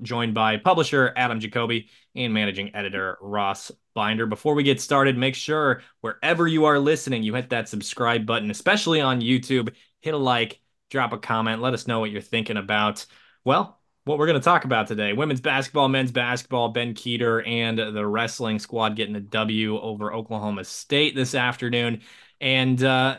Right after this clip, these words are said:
you know, I didn't put it in the outline, guys, but I went and saw Cooper Koch play this last weekend before I saw Iowa,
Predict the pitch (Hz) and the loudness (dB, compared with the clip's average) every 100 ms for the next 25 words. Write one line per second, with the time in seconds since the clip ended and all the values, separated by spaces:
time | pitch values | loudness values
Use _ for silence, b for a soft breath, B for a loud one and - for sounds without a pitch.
0 | - 143 160 190 160 214 151 175 196 185 | -8 -4 0 2 4 2 2 2 2 0
1 | 170 143 170 170 175 165 170 180 151 139 | 0 0 0 -2 -2 -2 0 -2 -2 -2
2 | 131 107 135 156 139 147 143 127 151 131 | -2 -4 -6 -4 -4 2 2 2 -2 -4
3 | 113 147 143 127 - 120 110 104 98 b | -4 0 2 0 -4 -4 0 0 -4 b
4 | b b 117 113 - 117 110 104 - 113 | b b -4 -4 -2 0 2 0 -4 -4
5 | 110 110 110 107 104 - 113 110 101 98 | -4 -2 -2 -2 -6 -8 -4 -2 -2 -4
6 | - 110 110 107 107 107 110 110 107 | -4 0 2 0 0 -2 0 -2 -4